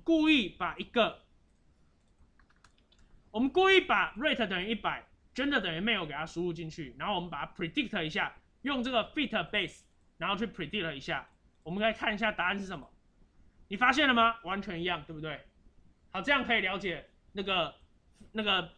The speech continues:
这个朴素贝叶斯分类器它是怎么去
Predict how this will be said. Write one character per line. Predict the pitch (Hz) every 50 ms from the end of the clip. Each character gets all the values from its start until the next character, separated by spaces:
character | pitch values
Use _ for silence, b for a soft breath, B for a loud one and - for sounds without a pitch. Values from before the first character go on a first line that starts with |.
| _ - _ _ _ _ _ _ - _ _ -
这 | - 208
个 | 214 202
朴 | - - 214 202 214
素 | 214 294 277 226
贝 | - 240 233 233
叶 | 226 214
斯 | 214 - 202 202 202 208 208 - -
分 | 208 208
类 | 202 185
器 | - 208 180
它 | 170 190 196
是 | - 220
怎 | 196 - - 190 156
么 | - 123 120
去 | - - 196 170 135 -